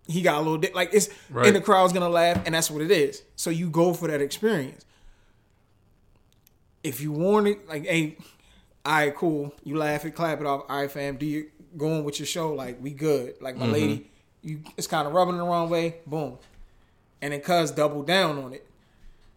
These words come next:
Speaker 1: He like, "I, I get it. You can either walk away and leave with your girl, boom. And, or you warn Cuz again, 'Hey, fam, if you <laughs> say something else,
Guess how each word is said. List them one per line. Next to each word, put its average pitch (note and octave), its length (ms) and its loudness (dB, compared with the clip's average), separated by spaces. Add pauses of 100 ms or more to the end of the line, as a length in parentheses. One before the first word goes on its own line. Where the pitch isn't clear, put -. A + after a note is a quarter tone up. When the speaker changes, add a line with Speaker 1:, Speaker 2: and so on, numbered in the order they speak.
(180)
Speaker 1:
He E3+ 100 0
like, C#3+ 240 -2 (560)
"I, G2+ 80 -10 (140)
I C#3+ 100 -4
get F3 280 4
it. F#3 220 0 (360)
You D3+ 120 -8
can D3 140 -8
either C#3 160 -6
walk B2+ 320 -2
away E3 240 0
and C#3+ 100 -6
leave D3+ 200 -6
with E3+ 120 -6
your E3+ 80 -8
girl, D#3+ 220 -4
boom. D3 420 -6 (580)
And, C3 380 -6 (1300)
or F#3+ 440 4 (600)
you B2 100 -12
warn C#3+ 220 -4
Cuz D3+ 240 -2
again, D#3+ 180 -4
'Hey, D3 160 -2
fam, C#3+ 380 -8
if B2 100 -14
you D3 80 -8
<laughs> - 120 0
say F3+ 100 2
something E3 340 -4
else, E3 300 -2